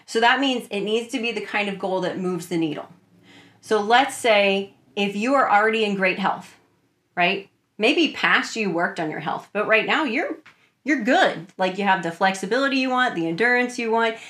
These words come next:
you got a, a workout routine. To set another health goal,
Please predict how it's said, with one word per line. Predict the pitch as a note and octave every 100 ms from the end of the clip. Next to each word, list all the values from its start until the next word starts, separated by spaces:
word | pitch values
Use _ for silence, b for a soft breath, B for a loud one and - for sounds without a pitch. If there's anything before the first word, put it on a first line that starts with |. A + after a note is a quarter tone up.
| B
you | G3 G3
got | G#3 F#3
a, | F3 E3 -
a | E3+
workout | E3+ A3 A#3+ B3+ A#3 G3
routine. | G#3+ G3+ A3 A#3 D#4+ D#4+ _ _ b b b
To | - B3
set | - D4 F4 B3+
another | A#3 A3 C4 B3 G3 _ _ _
health | - D4 F4 -
goal, | - D#3+ C#3+ C#4+